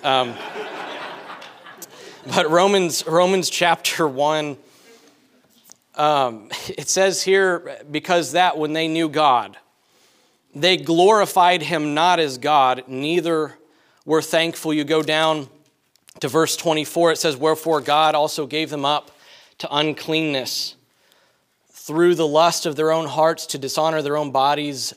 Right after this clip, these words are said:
between themselves." And you read, uh,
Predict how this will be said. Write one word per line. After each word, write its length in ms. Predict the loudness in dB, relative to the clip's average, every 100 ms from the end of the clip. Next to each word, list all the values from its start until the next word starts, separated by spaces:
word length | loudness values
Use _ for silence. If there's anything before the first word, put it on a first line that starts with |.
| -14
between 340 | -12 -8 -6
themselves." 840 | -6 -8 -4 -2 -2 -4 -8 -12 -14 _ _ _ _ -12
And 220 | -10 -8
you 100 | -6
read, 300 | -6 -6 -10
uh, 300 | -12 -12